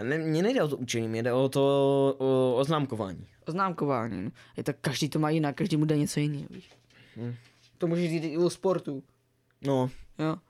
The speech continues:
Speaker 2: Že někdo je rychlejší a ten druhej tam kulhá.
Speaker 1: Hmm.
Speaker 2: No. Takže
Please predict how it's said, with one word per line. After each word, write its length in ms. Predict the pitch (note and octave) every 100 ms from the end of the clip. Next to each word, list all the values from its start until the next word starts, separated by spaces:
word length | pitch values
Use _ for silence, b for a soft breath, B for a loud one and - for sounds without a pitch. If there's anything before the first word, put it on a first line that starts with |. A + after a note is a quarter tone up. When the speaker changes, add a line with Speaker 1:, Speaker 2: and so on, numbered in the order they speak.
| _ C#3+
Speaker 2:
Že 160 | D#3+
někdo 240 | E3+ D#3+ F3
je 100 | F3
rychlejší 480 | E3 G3 F#3 G3
a 60 | F3+
ten 240 | F3+ F3
druhej 560 | E3 F3 F3+ F3+ F3 F3
tam 200 | - E3+
kulhá. 520 | E3+ G3+ F#3 D3+ C3+ - b b _
Speaker 1:
Hmm. 200 | B2+ C3 C3
Speaker 2:
No. 260 | D#3 D#3+ - _ _ _ _ b b b b b b b
Takže 220 | - D#3